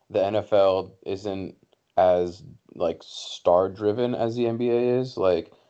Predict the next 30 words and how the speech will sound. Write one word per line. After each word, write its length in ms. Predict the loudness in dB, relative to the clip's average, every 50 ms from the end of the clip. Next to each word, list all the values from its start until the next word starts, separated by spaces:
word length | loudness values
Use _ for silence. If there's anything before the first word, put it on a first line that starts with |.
| _ _ _ -2
the 100 | 0 0
N 120 | 0 2
B 120 | 0 2 2
A 140 | 2 2 2
has 200 | 2 2 4 4
all 120 | 2 2
these 140 | 2 -2 -4
dudes 360 | -4 -4 -2 -2 -2 -4 -4
who 80 | -2 0
are, 60 | 2
like, 240 | 2 0 0 -4 -12 _ _ _ -2
have 140 | -2 -2
these 200 | -2 -4 -6 -10 -6
crazy 300 | -2 -2 -2 -2 -2 -4
endorsement 500 | -2 0 2 2 2 2 0 -4 -4 -4
deals, 500 | -2 0 0 0 0 0 -2 -2 -2 -2
they, 160 | -2 -4 -2
they're 160 | 0 0 0
in 80 | -2 -2
commercials 540 | -4 -4 -2 -2 -2 0 0 0 0 0 -2
and 120 | -6 -6
stuff, 400 | -2 2 4 4 4 4 0 -6 _ _ _ _ _ _ _ _
and 120 | -8 -8 -2
so 380 | 0 2 4 4 4 4 4
they 180 | 4 4 2 2
think, 400 | 0 -2 -4 -4 -4 -6 -8 -8 -2
"Hey, 220 | 0 2 2 2
like, 320 | 2 2 0 0 0 -4 -10 _ _ _ _ _ _ _ _ _ _
you 100 | -8 -6
know 280 | -4 -2 -2 -2 -4 -8